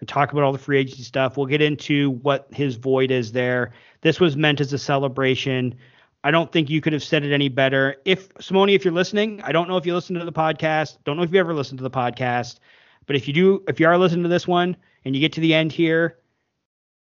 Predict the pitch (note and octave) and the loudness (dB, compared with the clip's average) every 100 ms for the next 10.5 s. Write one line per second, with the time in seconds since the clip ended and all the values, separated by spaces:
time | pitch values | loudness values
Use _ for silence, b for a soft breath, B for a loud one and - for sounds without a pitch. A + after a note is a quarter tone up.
0 | - F#3 - G#3+ A3 G#3+ - G#3+ G#3 G#3+ | 0 2 4 2 4 2 4 4 4 0
1 | G#3 E3 F3+ E3 E3+ D#3 D3 C3 A#2+ A#2 | 0 2 2 2 0 -2 -2 -2 -4 -6
2 | A#2 _ C#3 D3+ D#3 D3 C#3 D#3+ - D3+ | -10 _ -4 0 0 -2 -4 -4 0 -2
3 | C#3+ D3 D3+ C#3+ C3+ C#3+ C#3+ C#3 C3+ C3 | 0 -4 -4 -4 -4 -2 -2 -4 -6 -4
4 | D3 C#3+ C3+ C#3+ C3+ B2+ D3 C#3 C3 - | -2 -2 -2 -2 -2 -2 -2 -2 -2 -8
5 | C3 C3 C3+ B2+ C3+ C3 A#2+ - C3+ C3 | -8 -6 -2 0 0 -2 -4 -4 -2 0
6 | C3 - b b b b _ _ _ _ | -2 -6 b b b b _ _ _ _
7 | - D#3 - - F3+ E3 E3 E3+ G3 F3+ | -2 -2 -4 -10 -2 0 0 0 0 0
8 | E3+ E3+ C#3+ C3 C3+ - F3 - - F#3 | -2 0 0 -2 -8 -6 -6 -6 -2 -2
9 | F#3+ - - _ _ D#3+ E3+ G3+ A#3 A3+ | -2 -12 -20 _ _ 0 0 0 0 0
10 | - G3+ E3+ - - | 2 2 2 -6 -20